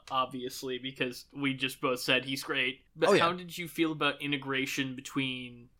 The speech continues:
Speaker 1: the existing family and some of the new characters like Rita Moreno and Brie Larson?
Speaker 2: I think I will refer back to my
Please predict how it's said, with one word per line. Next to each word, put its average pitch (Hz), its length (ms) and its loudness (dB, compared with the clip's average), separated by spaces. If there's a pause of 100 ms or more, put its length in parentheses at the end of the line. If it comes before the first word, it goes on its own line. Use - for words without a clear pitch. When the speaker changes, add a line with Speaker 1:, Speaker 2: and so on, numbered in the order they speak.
Speaker 1:
the 135 200 0
existing 147 460 2
family 135 720 2
and 127 420 -2
some 147 240 4
of 131 80 -4
the 135 80 -2
new 131 220 -4
characters 131 720 -4
like 123 380 0
Rita 139 280 0
Moreno 127 460 -4
and 123 120 -10
Brie 131 200 -2
Larson? 120 500 -6 (260)
Speaker 2:
I 151 220 4
think 143 260 6
I 139 140 12
will 139 240 4
refer 143 480 10
back 156 340 8
to - 100 6
my 151 360 10